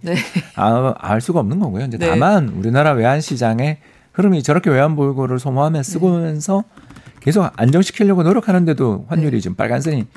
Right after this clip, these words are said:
Speaker 1: 네.
Speaker 2: 자꾸 위로 가잖아요.
Speaker 1: 네.
Speaker 2: 저건 뭘 의미하냐면, 예, 그 이머징 통화 셀,
Speaker 1: 음.
Speaker 2: 달러 바이. 한마디로 말해서 시장이
Speaker 1: 음.
Speaker 2: 달러만 좋아하고 나머지 통화들은 별로 안 좋아하는 시장이
Speaker 1: 네.
Speaker 2: 와 있는 거고요.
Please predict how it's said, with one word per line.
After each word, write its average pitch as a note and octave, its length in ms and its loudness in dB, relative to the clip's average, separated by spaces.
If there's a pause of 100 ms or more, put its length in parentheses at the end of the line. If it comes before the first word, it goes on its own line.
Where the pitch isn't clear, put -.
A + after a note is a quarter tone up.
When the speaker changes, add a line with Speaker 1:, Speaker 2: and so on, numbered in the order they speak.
(140)
Speaker 1:
네. E3+ 80 -16
Speaker 2:
자꾸 D#3+ 240 0
위로 F3 200 4
가잖아요. F#2 520 -4 (200)
Speaker 1:
네. D#3+ 380 -10
Speaker 2:
저건 D#3 240 2
뭘 B2 220 2
의미하냐면, B2 640 -2 (500)
예, G#2 480 0
그 A#2 240 -4
이머징 E3 460 2
통화 B2 240 -4
셀, D3 360 -4 (360)
Speaker 1:
음. E3+ 280 -10
Speaker 2:
달러 D3+ 220 0
바이. A2 260 -2 (1300)
한마디로 E3+ 420 2
말해서 B2+ 380 0
시장이 D#3+ 760 -2
Speaker 1:
음. D#3+ 300 -10 (240)
Speaker 2:
달러만 F#3+ 440 2
좋아하고 G2+ 680 -4 (420)
나머지 C#3+ 300 0
통화들은 D#3 600 -2
별로 F#2+ 180 -6
안 D#2+ 180 -8
좋아하는 E2+ 280 -6
시장이 F#2 420 -10 (140)
Speaker 1:
네. D#3+ 500 -4
Speaker 2:
와 G#2 120 0
있는 A#2+ 160 0
거고요. C3+ 340 -6